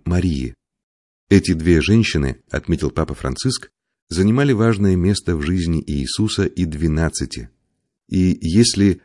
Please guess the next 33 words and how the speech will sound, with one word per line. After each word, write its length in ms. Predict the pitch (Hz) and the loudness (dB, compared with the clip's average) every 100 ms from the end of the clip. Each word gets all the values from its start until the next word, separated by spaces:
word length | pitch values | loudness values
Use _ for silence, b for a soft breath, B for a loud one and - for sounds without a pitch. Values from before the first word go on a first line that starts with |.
| _ | _
вы 220 | 87 117 | 0 2
действительно 680 | 110 87 - 113 127 113 107 | 2 0 -2 -4 -2 2 2
преуспеете 800 | - 101 95 - 135 135 113 73 | 2 2 2 2 2 4 4 0
в 120 | - | -4
том, 260 | - 123 110 | 2 2 2
чтобы 280 | - 78 78 | -2 -2 0
жить 280 | 92 - - | 0 -2 -6
заботой 580 | 73 78 73 104 107 82 | -4 -2 0 0 0 -2
и 220 | - 82 | -4 -6
вниманием, 720 | 71 71 80 110 90 69 62 - _ _ _ | -2 0 2 2 2 0 -4 -12 _ _ _
следуя 480 | - 87 95 82 | -2 2 4 2
примеру 420 | 80 78 80 80 78 | 2 0 2 2 0
святых 380 | 73 71 82 | -4 -2 -2
сестёр 500 | - 76 - 82 78 - _ | -2 -6 0 0 0 -8 _
Марфы 540 | 76 82 90 - 76 | 0 2 0 -2 -4
и 200 | - 78 | -4 -4
Марии 420 | 76 73 82 78 - | 0 2 2 0 -2
из 240 | 78 65 | -6 -6
Вифании, 640 | 62 - 120 120 110 104 - _ _ _ - | -10 -2 0 2 -2 -4 -12 _ _ _ 0
то 180 | 104 | 2
внесёте 480 | 87 80 - 143 139 | 4 2 2 2 2
ценный 480 | 123 - 127 120 113 | -2 2 2 4 0
вклад 500 | - 87 92 95 - _ | -2 -2 0 0 -4 _
в 120 | - - | -20 -6
путь 240 | 90 82 | -2 -2
всей 320 | - - 87 | -4 -4 -2
Церкви. 560 | 78 - 85 - 69 60 _ _ _ _ _ _ _ - | 0 0 0 -2 -12 -14 _ _ _ _ _ _ _ -6
Святейший 520 | - 95 170 143 123 | -2 0 0 2 0
Отец 240 | 131 127 | 2 0
подчеркнул, 640 | - 127 - 87 - 123 110 | 2 0 0 -2 2 2 2
что 200 | - 78 | 0 0
на 100 | 73 | 0
протяжении 720 | 78 - 80 92 92 82 | -2 0 2 2 4 2